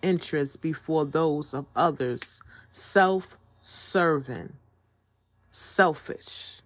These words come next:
me, myself, and I. I don't care about you. I'm gonna get me first.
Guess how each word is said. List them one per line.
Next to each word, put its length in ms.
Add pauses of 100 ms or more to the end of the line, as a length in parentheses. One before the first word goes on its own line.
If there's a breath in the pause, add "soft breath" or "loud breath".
(960)
me, 380
myself, 680
and 140
I. 240 (360)
I 140
don't 160
care 220
about 360
you. 160
I'm 140
gonna 240
get 160
me 200
first. 680